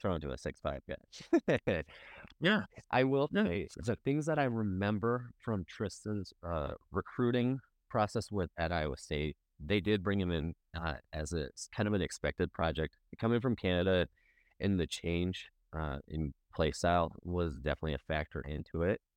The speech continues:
Speaker 1: And if I remember correctly, he did not have a lot of time in high school playing football as well. So his
Speaker 2: Okay.
Speaker 1: playing time is limited,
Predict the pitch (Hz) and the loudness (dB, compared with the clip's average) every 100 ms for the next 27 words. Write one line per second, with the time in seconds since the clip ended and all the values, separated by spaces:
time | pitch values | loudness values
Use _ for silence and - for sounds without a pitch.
0 | _ _ - 80 - _ - - 76 64 | _ _ -4 -4 -4 _ -14 -8 -6 -6
1 | 64 71 85 131 170 - 80 76 71 69 | -4 -2 2 2 0 -4 -4 -4 -4 -6
2 | - 90 117 117 90 - 58 78 76 - | -6 -2 0 0 0 -2 -4 -4 -4 -4
3 | 73 76 73 85 87 85 73 - - 80 | -4 -2 0 2 4 4 0 -6 -6 -2
4 | 76 65 60 - - 82 - 117 110 - | -2 -2 -8 -12 -8 -8 -2 -2 -2 -4
5 | 67 52 - _ - 80 71 73 69 65 | -8 -8 -14 _ -4 -2 0 -4 -2 -2
6 | 69 - 76 65 - 98 - - - - | -2 -2 -2 -2 0 0 0 -12 -20 -20
7 | _ _ _ _ _ _ - 113 123 120 | _ _ _ _ _ _ -8 0 2 2
8 | 101 73 - - 190 69 - - 117 117 | 0 -4 -6 -6 -4 -6 -8 -2 2 2
9 | 135 - 127 131 147 - _ _ _ - | 0 0 -2 0 -2 -4 _ _ _ -4
10 | 95 - - 95 95 110 - 160 180 | -4 -4 -8 0 2 2 2 2 0